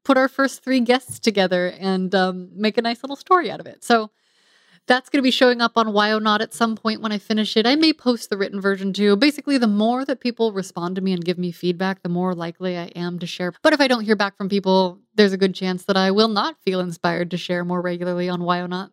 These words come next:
And it might just be a fantasy, or it might just be an occasional update in between these updates. So mission sixty-nine dot org, that also takes you to Y O Lee dot com slash lover. But if you wanna see the details of the mission, go visit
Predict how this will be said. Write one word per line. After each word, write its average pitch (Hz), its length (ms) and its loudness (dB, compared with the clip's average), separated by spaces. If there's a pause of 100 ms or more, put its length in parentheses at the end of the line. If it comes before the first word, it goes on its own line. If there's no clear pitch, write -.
And 190 360 2
it 233 60 -6
might 311 180 0
just - 180 -10
be 175 100 -8
a - 20 -12
fantasy, - 400 -14
or 180 100 2
it 202 60 2
might 214 220 -8
just - 180 -18
be 175 320 -4 (320)
an 185 100 2
occasional 190 440 0
update 180 420 -6
in 190 160 -2
between 175 380 -4
these 170 220 -6
updates. - 380 -20
So 170 280 -4 (880)
mission 220 260 4
sixty-nine 175 540 0
dot 170 180 0
org, 208 360 2
that 175 100 -6
also 175 160 -14
takes 170 260 -8
you 180 80 -4
to 170 120 -6
Y 160 200 -2
O 165 60 -2
Lee 160 160 -2
dot - 180 -6
com 160 220 -4
slash 151 260 -10
lover. 180 340 2
But 175 140 -4
if 170 80 -6
you 190 80 -4
wanna 185 120 -4
see 202 120 -8
the 185 120 -2
details 190 440 -2
of 170 120 -8
the 175 60 -4
mission, 170 500 -6 (120)
go 190 120 -2
visit 170 340 -6